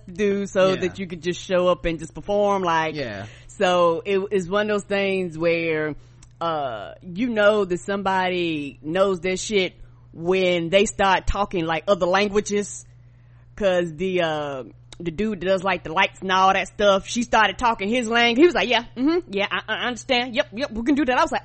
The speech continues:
Speaker 1: "Oh, okay." 'Cause she, and the thing is, uh, she was asking questions that we would not have known to ask about lighting and about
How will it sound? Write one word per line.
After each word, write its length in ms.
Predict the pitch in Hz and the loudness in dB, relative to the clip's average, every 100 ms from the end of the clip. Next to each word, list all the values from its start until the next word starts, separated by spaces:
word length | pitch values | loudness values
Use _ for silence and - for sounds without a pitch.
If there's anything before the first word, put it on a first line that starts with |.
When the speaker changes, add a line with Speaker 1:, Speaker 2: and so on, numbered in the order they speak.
| - | -8
Speaker 1:
"Oh, 640 | 349 359 359 349 302 196 - - - - 427 | -10 -6 -4 0 2 0 -4 -16 -20 -4 -2
okay." 320 | - 240 233 | 0 0 0
'Cause 220 | 220 233 | -2 -6
she, 80 | - - - - | -8 -18 -20 -8
and 160 | - 240 | -2 0
the 80 | 233 | 0
thing 280 | 247 247 247 | 0 -2 0
is, 340 | 254 240 202 - | 2 2 -2 0
uh, 260 | 190 170 151 | 2 2 0
she 160 | - | 2
was 100 | 339 | 4
asking 220 | 269 240 | 4 2
questions 360 | 202 247 240 220 | 2 0 0 0
that 200 | 180 156 | 2 2
we 460 | 160 175 185 247 262 | 0 -8 -8 -6 -2
would 180 | 226 | 0
not 160 | 214 208 | 2 0
have 160 | 208 170 | 0 0
known 320 | 190 196 175 | 2 2 2
to 80 | 156 185 | -2 2
ask 600 | 202 202 196 202 214 - | 2 4 2 0 -2 -6
about 320 | 143 127 113 | -4 -6 -2
lighting 840 | 226 269 269 269 269 262 254 254 | 4 4 4 2 -2 -2 -4 -4
and 120 | 226 | -2
about 500 | 208 185 180 170 165 | 0 2 4 2 0